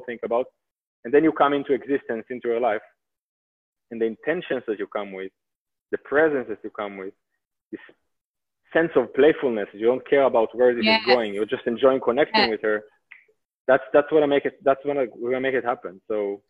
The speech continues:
Speaker 1: yeah,
Speaker 2: Playfulness,
Speaker 1: absolutely.
Speaker 2: totally. I'm glad that you mentioned that. Playfulness is really important, to be able to have a laugh and you're not so serious. I think that that's,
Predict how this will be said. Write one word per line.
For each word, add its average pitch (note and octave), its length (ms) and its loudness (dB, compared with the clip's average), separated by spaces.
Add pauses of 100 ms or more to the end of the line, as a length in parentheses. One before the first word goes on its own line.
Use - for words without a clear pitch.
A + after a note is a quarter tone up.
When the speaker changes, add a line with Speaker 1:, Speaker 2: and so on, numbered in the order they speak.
(220)
Speaker 1:
yeah, A#3+ 60 -6
Speaker 2:
Playfulness, A3+ 320 0
Speaker 1:
absolutely. - 300 -4
Speaker 2:
totally. G#3+ 460 -4
I'm F#3 140 -2
glad G3 300 2
that - 120 -4
you G3+ 80 -8
mentioned F3 380 -8
that. F3+ 240 -4
Playfulness F#3+ 640 -4
is F3+ 200 -8
really F3 280 -4
important, E3+ 480 -10
to G3+ 80 -12
be F3+ 120 -8
able F#3+ 220 0
to F#3+ 80 -2
have F3 160 -4
a E3 60 -6
laugh A3 500 2
and F3 300 -6 (280)
you're G3+ 120 -4
not G3+ 200 -6
so G3+ 200 -6
serious. G3 720 -2
I F#3 60 -2
think F#3+ 280 -12
that F3+ 140 -20
that's, - 260 -2